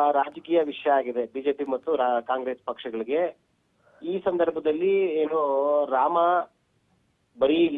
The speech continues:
ಬಿ ಜೆ ಪಿ ಪಕ್ಷದ ಏನೋ ವಕ್ತಾರ ರೀತಿ, ನಾವೇ ಏನು ರಾಮನ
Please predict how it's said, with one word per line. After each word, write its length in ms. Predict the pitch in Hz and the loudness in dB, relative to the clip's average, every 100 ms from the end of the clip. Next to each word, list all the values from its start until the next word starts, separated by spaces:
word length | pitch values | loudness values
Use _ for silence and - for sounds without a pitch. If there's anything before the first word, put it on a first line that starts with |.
| 147 120 127 127 110 | -4 -4 -4 -4 -4
ಬಿ 80 | 151 | -2
ಜೆ 100 | 170 | -2
ಪಿ 80 | 160 | -2
ಪಕ್ಷದ 360 | 156 - 151 156 151 135 127 113 - | -6 -6 0 4 6 4 2 -4 -6
ಏನೋ 460 | 131 139 120 113 | -2 0 0 -2
ವಕ್ತಾರ 340 | 120 _ 156 151 | -8 _ -6 -4
ರೀತಿ, 560 | 147 156 151 127 120 120 | -6 -4 -4 -2 -6 -6
ನಾವೇ 580 | 131 135 151 165 165 - - - - _ - | -2 0 4 4 2 -2 -18 -20 -20 _ -8
ಏನು 200 | 135 139 | -4 -2
ರಾಮನ 320 | 123 143 151 | 0 0 2